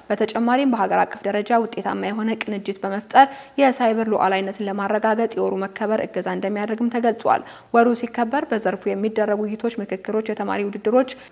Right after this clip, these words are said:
የአምስት ሚሊዮን የኮደርስ ኢኒሼቲቭ ለሳይበር ደህንነት የሚጫወተው ሚና በሚል የሚዘጋጁ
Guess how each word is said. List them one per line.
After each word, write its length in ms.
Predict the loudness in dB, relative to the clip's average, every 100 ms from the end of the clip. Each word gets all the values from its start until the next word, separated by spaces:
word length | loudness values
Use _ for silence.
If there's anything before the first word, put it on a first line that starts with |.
| 2
የአምስት 500 | 6 8 8 4 4
ሚሊዮን 340 | 2 4 4 4
የኮደርስ 420 | 2 0 0 0
ኢኒሼቲቭ 520 | -4 -2 -2 -2 2
ለሳይበር 440 | 2 2 -2 0
ደህንነት 380 | -2 -2 -4 -4
የሚጫወተው 640 | -4 -4 -2 0 0 -4 -4
ሚና 220 | -4 -2 -2
በሚል 320 | -2 0 0
የሚዘጋጁ 560 | 0 -2 -4 -2 -2